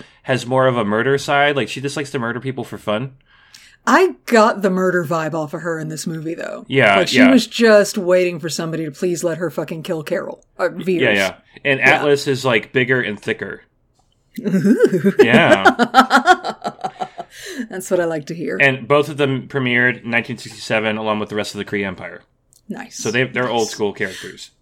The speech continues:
Speaker 2: Um, you would not be aware of this, so I will tell you now. There was a whole ass Kree story arc in Agents of shield.
Speaker 1: Really?
Speaker 2: Oh, yeah.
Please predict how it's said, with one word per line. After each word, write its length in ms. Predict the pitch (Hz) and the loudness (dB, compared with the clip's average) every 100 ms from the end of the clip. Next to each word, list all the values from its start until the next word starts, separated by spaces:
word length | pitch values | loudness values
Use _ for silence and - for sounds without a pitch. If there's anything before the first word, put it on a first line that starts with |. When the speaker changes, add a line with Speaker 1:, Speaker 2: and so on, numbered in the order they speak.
| - | 0
Speaker 2:
Um, 300 | 190 185 190 | 2 2 0
you 220 | 202 254 | 6 6
would 120 | 285 233 | 8 6
not 160 | 208 | 6
be 80 | 190 | 6
aware 260 | 165 170 190 | 4 4 2
of 80 | |
this, 180 | 156 147 - | -2 -6 -2
so 160 | 175 | 2
I 80 | 160 | 2
will 100 | 160 | 0
tell 180 | 180 165 | -4 -6
you 140 | 156 | -6
now. 300 | 160 165 151 | -6 -8 -8
There 220 | 156 185 | 0 4
was 120 | 254 190 | 4 2
a 60 | |
whole 400 | - 214 226 233 | 0 0 2 2
ass 300 | 202 196 - | 0 -2 -6
Kree 320 | - 214 196 | -4 -2 0
story 380 | 185 185 175 170 | -2 -2 -2 -2
arc 300 | 160 - - | -4 -6 -8
in 80 | 170 | -8
Agents 340 | 170 165 170 160 | -8 -8 -10 -10
of 60 | - | -10
shield. 340 | - - - _ _ _ _ _ _ _ _ _ _ _ _ _ _ _ - 113 | -10 -12 -16 _ _ _ _ _ _ _ _ _ _ _ _ _ _ _ -16 -2
Speaker 1:
Really? 340 | 147 135 85 _ _ _ _ | 0 0 -4 _ _ _ _
Speaker 2:
Oh, 160 | - 190 | -2 2
yeah. 400 | 185 175 165 | 2 0 -2